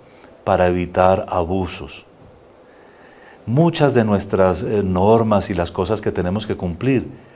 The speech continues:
se hacen precisamente para protegerlos a ustedes, para protegerlos a ustedes de abusos profundísimos. Vean, un sacerdote solo puede celebrar una misa diaria. Con estipendio, es decir,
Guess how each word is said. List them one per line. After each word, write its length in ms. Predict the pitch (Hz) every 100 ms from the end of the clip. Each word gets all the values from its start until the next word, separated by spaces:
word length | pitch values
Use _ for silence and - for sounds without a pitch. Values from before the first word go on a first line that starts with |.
| - - -
se 220 | - 92
hacen 380 | 92 95 117 117
precisamente 680 | - - 101 117 123 131 107
para 260 | 92 82
protegerlos 640 | 85 90 85 78 85 95 92
a 40 |
ustedes, 720 | 76 - - 87 76 69 - _ - _ - - - - - -
para 200 | 80 80
protegerlos 520 | 85 85 87 101 104
a 60 | 95
ustedes 500 | - 139 147 139 92
de 80 |
abusos 540 | 78 82 110 120 123 -
profundísimos. 1040 | - 95 90 85 82 85 - 67 65 - - - - - - -
Vean, 320 | 80 95 87 71 - - - - - - 101
un 140 | 107
sacerdote 560 | 139 127 110 95 95 113
solo 260 | 117 117
puede 180 | 117 107
celebrar 460 | 104 87 82 87 98
una 180 | 107 104
misa 460 | 104 95 107 101 101
diaria. 540 | 82 85 80 73 - - - - - - - - - - _ - -
Con 220 | 90 95
estipendio, 840 | 92 - 92 - 151 170 165 175 - - -
es 120 | 95
decir, 340 | 113 107 76